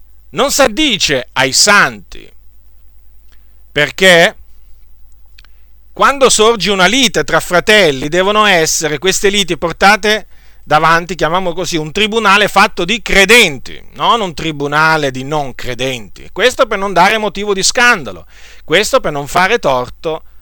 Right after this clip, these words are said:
al fratello. E l'apostolo Paolo, nel biasimare severamente quei credenti,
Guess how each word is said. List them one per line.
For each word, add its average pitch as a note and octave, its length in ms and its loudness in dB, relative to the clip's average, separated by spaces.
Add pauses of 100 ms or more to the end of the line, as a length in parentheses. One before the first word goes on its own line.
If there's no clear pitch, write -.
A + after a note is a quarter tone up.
(260)
al B2+ 640 0
fratello. C3+ 1040 -2 (1400)
E G#3+ 460 2 (800)
l'apostolo G3 580 2
Paolo, D#3+ 680 4
nel A3+ 300 0
biasimare E3+ 1080 2
severamente E3 1000 0
quei F#3+ 200 2
credenti, E3+ 800 0